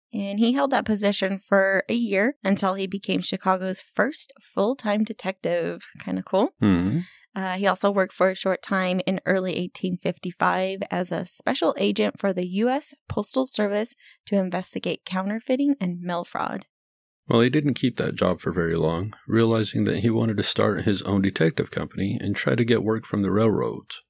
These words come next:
Speaker 2: Alan partnered with Chicago attorney Edwards Rucker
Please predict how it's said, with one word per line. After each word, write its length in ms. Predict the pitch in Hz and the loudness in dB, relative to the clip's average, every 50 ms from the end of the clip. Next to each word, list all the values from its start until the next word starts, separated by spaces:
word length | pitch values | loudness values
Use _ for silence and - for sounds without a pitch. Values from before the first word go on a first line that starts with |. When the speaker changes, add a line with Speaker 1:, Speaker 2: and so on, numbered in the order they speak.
| _ _ - | _ _ 0
Speaker 2:
Alan 240 | 104 104 104 104 95 | 2 4 4 4 4
partnered 380 | - 107 104 90 101 101 95 95 | 4 4 2 2 2 -2 -2 -2
with 140 | 95 92 | 0 0
Chicago 460 | - - - - - - - 123 127 123 | 0 0 -2 0 0 0 2 2 2 2
attorney 460 | 120 - - 117 113 113 113 113 - | 2 4 4 4 4 4 4 2 0
Edwards 560 | - 107 113 120 120 123 131 131 127 127 - - - _ - | 0 2 2 2 2 2 2 2 2 0 -6 -14 -18 _ -6
Rucker 600 | 92 98 95 90 - - - - - - - | -2 0 0 0 -2 -4 -8 -8 -8 -10 -14